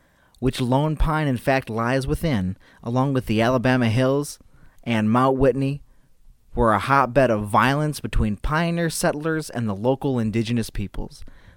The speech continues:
the Northern Paiute, throughout the mid-eighteen hundreds. This trauma, if you believe in this sort of talk, has led to many ghost stories involving phantom battles of Union soldiers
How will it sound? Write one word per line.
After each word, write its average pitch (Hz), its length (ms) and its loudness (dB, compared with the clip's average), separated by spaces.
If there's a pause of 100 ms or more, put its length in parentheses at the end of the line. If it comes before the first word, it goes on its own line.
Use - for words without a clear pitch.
(100)
the 113 100 -4
Northern 120 340 0
Paiute, - 540 -8 (320)
throughout 143 600 2
the 113 140 -2
mid-eighteen 120 680 -2
hundreds. - 540 -10 (920)
This 139 300 2
trauma, 170 640 0 (220)
if - 180 -2
you 147 80 6
believe 143 400 4
in 120 80 2
this 104 160 -2
sort 98 240 -4
of 87 100 -10
talk, 101 380 -2 (300)
has 127 180 -4
led 147 160 4
to 139 80 4
many 165 220 2
ghost 151 320 2
stories 165 440 -2
involving 113 440 2
phantom 156 520 -2
battles 143 420 2
of 107 80 -2
Union 143 340 0
soldiers 135 580 -2